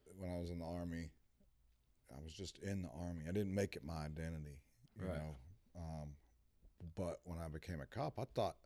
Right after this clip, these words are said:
Speaker 1: you know, cop's what I'm gonna be forever. When, um, I got my gun and badge taken away as I was going through some mental health stu-, stuff, and that's a hard, that hits hard. Um,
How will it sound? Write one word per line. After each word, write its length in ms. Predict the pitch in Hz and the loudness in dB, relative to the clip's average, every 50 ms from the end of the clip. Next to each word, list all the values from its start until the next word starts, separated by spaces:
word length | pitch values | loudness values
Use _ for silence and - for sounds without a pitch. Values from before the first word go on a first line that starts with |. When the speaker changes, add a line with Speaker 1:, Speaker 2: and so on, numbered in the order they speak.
| - - - - - - - - - | -20 -20 -20 -20 -20 -20 -18 -14 -12
Speaker 1:
you 60 | - 67 | -10 -10
know, 60 | - - | -10 -6
cop's 340 | - 95 92 - - - | -4 -2 -2 -4 -4 -8
what 100 | - 82 | -6 -4
I'm 60 | 76 76 | -4 -2
gonna 120 | 80 80 | -2 -2
be 160 | 76 76 85 76 | -2 0 -2 -2
forever. 460 | - - 76 76 82 78 73 73 71 - - - - - - - - - - - - - - - - - - 92 | -2 -2 -2 -2 -2 -2 -2 -4 -8 -10 -16 -20 -20 -20 -20 -20 -20 -20 -20 -20 -20 -20 -20 -20 -20 -12 -8 -4
When, 540 | 87 85 85 85 85 82 80 82 80 78 69 - - - - - - - - - - - - - - - - | -2 -2 0 0 0 0 0 0 -2 -4 -4 -8 -16 -20 -20 -20 -20 -20 -20 -20 -20 -20 -20 -20 -14 -6 -2
um, 460 | 90 87 85 82 80 80 80 76 73 - - - - - - - - _ - - - - - - - _ - | 0 2 2 2 2 0 0 -2 -4 -6 -10 -16 -20 -20 -20 -20 -20 _ -20 -20 -12 -12 -12 -12 -14 _ -6
I 120 | - 95 95 | -2 0 4
got 160 | 92 90 82 | 4 4 4
my 120 | 87 87 | 4 2
gun 200 | 85 82 90 87 | 2 4 4 4
and 80 | 85 80 | 4 4
badge 260 | 82 85 87 85 - | 4 4 2 2 0
taken 260 | - 87 78 76 82 | 0 0 0 0 0
away 200 | 80 78 80 78 80 - - - - - - - 80 | -2 0 0 0 -2 -4 -6 -14 -20 -18 -10 -6 -4
as 160 | 78 78 78 | -2 -2 -2
I 60 | 80 | -2
was 100 | 76 76 | -4 -4
going 280 | 73 - 82 80 80 78 - | -4 -4 -4 -4 -4 -6 -6
through 120 | 82 78 | -8 -8
some 160 | - - 80 | -6 -4 -4
mental 200 | 82 82 80 76 71 | -2 -2 -2 -2 -2
health 160 | 71 82 90 - | -2 -4 -4 -4
stu-, 220 | - - - 82 - - | -6 -8 -8 -10 -10 -8
stuff, 340 | - - - - 69 - - - - - - - - - - - | -10 -8 -6 -6 -4 -6 -6 -10 -12 -20 -20 -20 -20 -20 -16 -10
and 160 | 87 82 78 80 | -8 -6 -2 -2
that's 160 | 95 - - | -2 -2 -2
a 60 | 73 | -4
hard, 380 | 64 78 90 87 85 80 76 73 - - | -2 0 2 2 2 2 0 -4 -6 -6
that 200 | - 104 101 - | -2 -2 0 0
hits 180 | 101 90 67 - | 0 -2 -2 -2
hard. 300 | - 82 90 82 65 - - - - - - - - - | -2 0 0 0 -2 -6 -12 -20 -20 -20 -20 -20 -12 -8
Um, 360 | 92 85 82 80 76 73 71 | -4 -4 -2 -2 -2 -4 -6